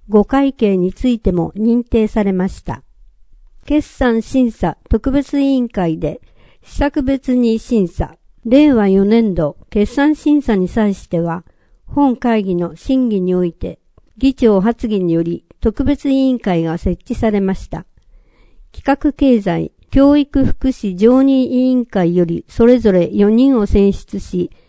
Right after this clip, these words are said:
合計八人の委員会が組織され、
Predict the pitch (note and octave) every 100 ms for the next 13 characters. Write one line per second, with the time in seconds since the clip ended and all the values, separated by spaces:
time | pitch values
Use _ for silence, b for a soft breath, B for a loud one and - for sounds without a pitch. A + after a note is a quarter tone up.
0 | _ - A3+ C4 B3 B3 A3+ A#3 _ _
1 | C4 - C#4 C#4+ B3+ G#3+ F#3 F#3 A#3+ A#3+
2 | - F3+ E3 D#3+ A#3 A#3 - G3+ F#3 F3
3 | D#3+